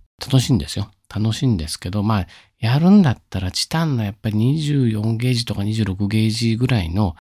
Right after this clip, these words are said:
ワイヤーでやった方が楽なのかなって気がしてます。はい。なんか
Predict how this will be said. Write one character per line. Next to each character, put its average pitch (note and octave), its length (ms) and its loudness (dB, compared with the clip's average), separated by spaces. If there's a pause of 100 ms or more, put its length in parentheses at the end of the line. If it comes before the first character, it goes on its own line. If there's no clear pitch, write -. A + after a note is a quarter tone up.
(120)
ワ F2+ 180 -2
イ E2+ 120 0
ヤ E2+ 160 -2
ー E2+ 40 -4
で E2+ 120 -10
や E2 80 -6
っ - 100 -20
た - 80 -6
方 B2 80 -2
が A#2 60 0
楽 F2+ 280 -4
な B2+ 140 2
の B2+ 100 0
か G#2 140 -6
な A2 220 0
っ - 40 -16
て - 140 -12
気 - 140 -10
が E2+ 60 -8
し - 100 -8
て G2 80 -10
ま G2 60 -4
す。 - 340 -4 (140)
は G2+ 100 -2
い。 - 100 -10 (600)
な A2+ 280 -4
ん - 40 -8
か B2 260 -6